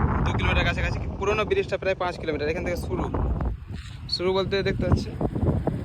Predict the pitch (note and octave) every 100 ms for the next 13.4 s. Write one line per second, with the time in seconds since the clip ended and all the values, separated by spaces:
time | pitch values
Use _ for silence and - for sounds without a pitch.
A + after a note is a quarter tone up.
0 | - - - - - - - - - C#3+
1 | D3+ D#3+ D#3+ D#3 D3+ D3 D#3 D#3 D3 D3
2 | D3+ D#3 D3 C#3+ F3 F3 E3 D#3 D#3 D#3
3 | B2+ - - D3 - - - - - -
4 | E3 E3 E3+ F#3 F3 F3 F3 G#3 G#3+ D3+
5 | E3+ F#3 G3 G3 F#3+ F#3+ F3+ F3+ F3 D#3+
6 | C#3+ C3+ C#3 E3+ E3 E3 E3 E3 D#3+ D#3+
7 | D#3+ E3 E3 D#3+ D#3 C#3+ D#3 - C3+ -
8 | - - - - - - - E3 E3 D#3
9 | D#3 C#3+ - - - C#3+ D3+ - D3 C#3
10 | - D3 C3 D3 D3 - - - - -
11 | - - - C#3+ D#3+ - D#3+ D3+ E3 C#3
12 | C#3+ C#3+ D3+ D#3 C#3+ C#3 C#3+ D3+ D3 D3
13 | C#3+ C#3+ C#3